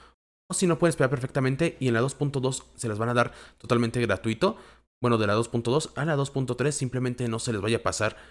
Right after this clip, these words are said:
estas fechas para poder canjearla. Después tendríamos aquí personajes que seguramente van a venir más adelante, ya que nos los introducen. Tenemos aquí a Signora, va a ser ahora un boss semanal, que obviamente nos va a dar cosas para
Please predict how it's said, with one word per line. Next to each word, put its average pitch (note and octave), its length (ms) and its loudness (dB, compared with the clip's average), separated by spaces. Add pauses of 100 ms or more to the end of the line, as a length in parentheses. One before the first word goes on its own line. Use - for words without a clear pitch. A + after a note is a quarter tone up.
(260)
estas A#2+ 200 0
fechas A#2+ 220 -2
para G#2 160 -4
poder A2 140 -4
canjearla. A#2+ 640 -2 (560)
Después F3+ 300 0
tendríamos D3 560 0 (840)
aquí D3 520 -2 (340)
personajes E3+ 500 0
que B2 120 0
seguramente B2 560 0
van A#2 140 2
a - 20 2
venir A2 180 0
más A2+ 160 -2
adelante, A#2 440 0 (520)
ya C3 120 0
que D3 120 -2
nos A#2+ 140 0
los G2+ 120 -4
introducen. A#2 460 -4
Tenemos A2+ 200 -4
aquí B2 360 -4
a A2 80 -2
Signora, A2+ 500 -2 (380)
va C3 40 2
a - 20 2
ser C3+ 180 0
ahora B2 560 0
un D#3 240 -2
boss C#3+ 220 2
semanal, A#2 480 0
que - 100 -20
obviamente D3 340 2
nos B2 120 -2
va A#2+ 60 2
a B2 40 2
dar A#2+ 200 -4
cosas B2+ 300 -2
para G2+ 400 2